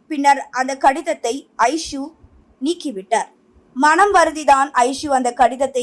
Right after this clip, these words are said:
எழுதினார் என்று தெரிவித்தார். தொடர்ந்து பேசிய அவர், ஐஷுவிற்கு எல்லா கதவுகளும் மூடப்பட்டாலும் அவருக்கு புதிய கதவை திறக்கும்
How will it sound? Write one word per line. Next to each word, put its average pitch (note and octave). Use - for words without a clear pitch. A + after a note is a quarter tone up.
எழுதினார் C4
என்று G#3
தெரிவித்தார். G3
தொடர்ந்து F#4
பேசிய D#4
அவர், A#3
ஐஷுவிற்கு D4+
எல்லா D#4+
கதவுகளும் C4+
மூடப்பட்டாலும் A#3
அவருக்கு C4+
புதிய F4
கதவை C4
திறக்கும் B3